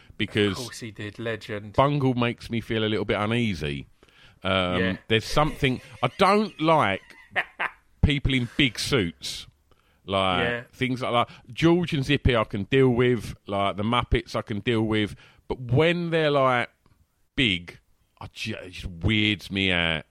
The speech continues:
Speaker 1: Uh,
Speaker 2: Wombles or Mister Blobby, would that do you in?
Speaker 1: Wombles I could deal with. I could beat a Womble in a fight. I wouldn't, I wouldn't start on Mis-, on Mister Blobby.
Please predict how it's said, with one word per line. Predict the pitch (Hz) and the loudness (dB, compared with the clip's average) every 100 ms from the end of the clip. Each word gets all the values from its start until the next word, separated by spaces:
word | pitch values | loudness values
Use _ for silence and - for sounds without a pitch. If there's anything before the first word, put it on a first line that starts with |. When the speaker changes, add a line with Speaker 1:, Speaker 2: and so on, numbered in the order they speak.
| _ | _
Speaker 1:
Uh, | - 85 85 | -8 -6 -4
Speaker 2:
Wombles | 120 151 160 156 147 | 2 2 4 2 2
or | 139 | 0
Mister | 143 139 - | -2 -4 -4
Blobby, | 143 135 110 101 95 - | 0 2 2 -4 -6 -10
would | 123 | -2
that | 131 123 | -2 0
do | 135 | -2
you | 127 127 | 0 2
in? | 127 | 4
Speaker 1:
Wombles | 139 147 139 120 | 2 4 2 2
I | 127 | -2
could | 120 - | -2 0
deal | 123 120 | 2 2
with. | 120 117 | 2 0
I | 104 | -4
could | - - | -8 -2
beat | 123 | -2
a | 107 | 0
Womble | 107 104 101 | 0 0 0
in | |
a | 95 | -2
fight. | - 101 101 | 0 0 0
I | 95 | -2
wouldn't, | 95 98 92 | -4 -4 -2
I | 95 | -4
wouldn't | 98 95 - | -4 -4 -6
start | - 87 85 | -4 -2 -2
on | 85 | -4
Mis-, | 80 - | -6 -8
on | 85 82 | -8 -6
Mister | 80 - 80 | -8 -8 -8
Blobby. | 85 80 73 69 | -4 -2 -2 -8